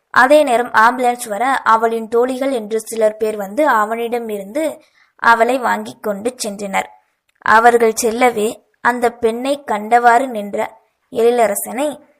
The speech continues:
நோக்கி வந்து அழுகையுடன் அணைத்து கொண்டாள் வளர்மதி. "எதுக்கண்ணா இப்படி பண்ணுன? உனக்கு எதுவும் அடிபடலையே.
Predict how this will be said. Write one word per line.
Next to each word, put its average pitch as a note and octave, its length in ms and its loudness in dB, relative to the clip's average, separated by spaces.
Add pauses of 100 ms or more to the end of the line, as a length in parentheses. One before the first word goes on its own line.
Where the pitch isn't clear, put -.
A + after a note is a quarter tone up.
(120)
நோக்கி C4+ 420 -6
வந்து G#3+ 460 -6
அழுகையுடன் B3+ 720 0
அணைத்து G#3+ 480 -6
கொண்டாள் G3 520 -6
வளர்மதி. G3+ 500 -6 (1160)
"எதுக்கண்ணா C#4 580 0
இப்படி A#3 200 -6
பண்ணுன? G#3 400 -6 (300)
உனக்கு C#4 360 -6
எதுவும் D4 260 2
அடிபடலையே. B3+ 680 -4